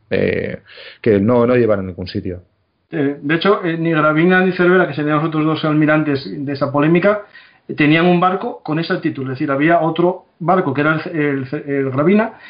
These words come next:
Speaker 2: que era también de la clase Churruca. Digo, para que lo, los oyentes sepan que sí
Speaker 1: Mm.
Speaker 2: existía un barco Churruca y un barco Gravina.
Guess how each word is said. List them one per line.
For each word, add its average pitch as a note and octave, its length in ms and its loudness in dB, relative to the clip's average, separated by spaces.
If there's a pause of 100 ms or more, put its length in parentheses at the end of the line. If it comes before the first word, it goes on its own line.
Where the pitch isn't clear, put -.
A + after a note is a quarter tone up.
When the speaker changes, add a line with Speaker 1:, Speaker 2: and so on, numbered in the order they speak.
(140)
Speaker 2:
que - 100 -2
era E3 140 2
también E3+ 300 2
de F#3+ 80 0
la C3+ 120 2
clase D3+ 880 -2
Churruca. D#3 400 0
Digo, E3+ 220 2
para D3 140 -2
que C#3+ 80 -4
lo, D3 60 -14 (160)
los C3 140 -6
oyentes E3+ 380 0 (280)
sepan F3+ 480 0
que D3 80 -6
sí E3+ 80 0
Speaker 1:
Mm. - 20 2
Speaker 2:
existía F#3+ 340 0
un E3+ 80 2
barco F3+ 220 2
Churruca D#3 340 0
y C#3 60 0
un C#3 80 -2
barco D3+ 200 -2
Gravina. G3 460 2